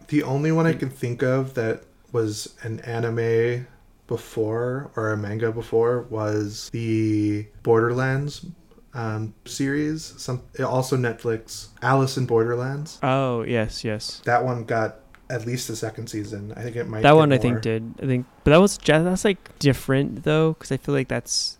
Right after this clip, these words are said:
Speaker 2: Japanese show live action. I feel like there is a distinction there.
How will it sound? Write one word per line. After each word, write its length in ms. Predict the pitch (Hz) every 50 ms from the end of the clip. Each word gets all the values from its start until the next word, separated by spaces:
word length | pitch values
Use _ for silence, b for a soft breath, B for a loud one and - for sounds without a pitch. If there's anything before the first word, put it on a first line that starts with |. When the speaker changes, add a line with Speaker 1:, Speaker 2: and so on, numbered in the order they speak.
| _ -
Speaker 2:
Japanese 600 | - - 135 120 120 - - 117 113 117 120 117
show 480 | - - - - 127 - - - 135 - - - - -
live 220 | 135 120 - -
action. 420 | - - - - - - - - - - -
I 80 | 139 135
feel 140 | 139 156 165
like 120 | 160 143
there 120 | 143 139
is 120 | 143 131 131
a 40 | 120
distinction 640 | - - 117 - - 120 117 120 - - 123 - -
there. 240 | - - - -